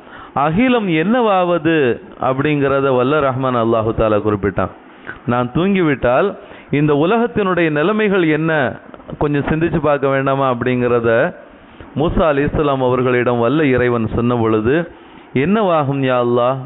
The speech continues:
அப்படின்னு சொல்லி மூசா அலைஹிஸ்ஸலாம் கேட்டாங்க. "நீ தூங்கினா இந்த உலகம் என்னவாகும்?" அப்படிங்கிறத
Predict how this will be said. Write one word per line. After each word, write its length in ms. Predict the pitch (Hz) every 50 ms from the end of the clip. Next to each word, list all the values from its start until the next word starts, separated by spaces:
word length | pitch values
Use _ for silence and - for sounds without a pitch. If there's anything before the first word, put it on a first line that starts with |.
| 139 -
அப்படின்னு 380 | 117 120 113 113 123 120 117
சொல்லி 320 | - 123 123 131 156 170 196 185 - - - - - - - - - - - - -
மூசா 220 | - 156 - - 185
அலைஹிஸ்ஸலாம் 560 | 156 139 131 131 131 - - 131 120 120 120
கேட்டாங்க. 400 | 117 113 101 95 101 98 101 - - - - - - -
"நீ 160 | 120 120 120
தூங்கினா 760 | 117 120 143 147 175 190 190 180 170 156 139 139 160 202 - - - - - - -
இந்த 160 | 139 147 147
உலகம் 340 | 147 160 185 214 214 226 220
என்னவாகும்?" 680 | 185 170 175 202 220 202 185 180 175 170 180 175 160
அப்படிங்கிறத 840 | 156 147 156 156 156 151 147 139 143 139 123 127 131 151 185 190 -